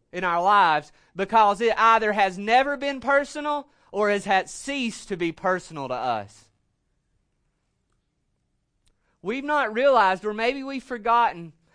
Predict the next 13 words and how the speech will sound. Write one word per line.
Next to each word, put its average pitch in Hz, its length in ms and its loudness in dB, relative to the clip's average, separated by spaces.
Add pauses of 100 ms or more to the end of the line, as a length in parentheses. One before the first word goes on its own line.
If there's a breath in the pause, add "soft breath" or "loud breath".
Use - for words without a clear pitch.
(120)
how 226 220 0
his 208 220 -4
death 262 420 0
really 269 400 -8
changes 247 500 -8
everything, 214 640 -6 (180 soft breath)
not 240 340 0
just 262 320 -2
as 214 120 -6
a 196 60 -4
historical 233 840 -2
act, 202 360 0 (240 soft breath)
but 202 220 -2